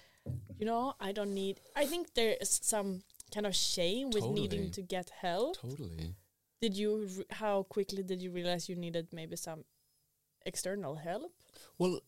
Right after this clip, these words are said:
Speaker 2: I mean, I had the idea that I had stopped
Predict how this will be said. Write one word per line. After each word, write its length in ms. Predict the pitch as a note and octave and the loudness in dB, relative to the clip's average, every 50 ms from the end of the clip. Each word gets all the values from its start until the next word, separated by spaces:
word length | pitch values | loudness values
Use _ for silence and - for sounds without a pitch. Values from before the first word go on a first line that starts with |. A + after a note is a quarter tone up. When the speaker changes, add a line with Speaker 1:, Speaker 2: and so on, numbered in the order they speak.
| - - - | -10 0 6
Speaker 2:
I 80 | - | 8
mean, 180 | E3+ F3 F#3 F3+ | 10 10 10 10
I 160 | F3 F#3 G3 | 10 8 8
had 260 | F#3+ F#3 G3+ G3 D#3+ D#3 - - - - | 8 8 6 6 6 4 2 2 2 4
the 280 | - D3+ C#3+ C#3 C3+ - - | 4 6 8 8 8 6 6
idea 540 | A#2+ A#2+ A#2 A2+ - B2 A#2 A2+ A2+ A#2 A2+ | 8 8 8 8 8 8 10 12 12 10 10
that 480 | - - G#2+ G#2 G2+ G2+ F#2 - - - - - B2 B2+ - - _ _ _ _ _ _ _ _ _ _ _ _ _ _ _ _ _ _ _ _ _ _ - | 8 6 8 8 8 8 8 6 6 4 4 2 -12 -14 -14 -18 _ _ _ _ _ _ _ _ _ _ _ _ _ _ _ _ _ _ _ _ _ _ 2
I 100 | D3+ E3+ | 4 6
had 280 | F3+ G#3 G#3+ F3+ - - | 6 6 6 6 8 10
stopped 580 | - - - A#2+ A2 B2+ - - - - - | 10 10 10 6 2 0 -2 2 4 4 4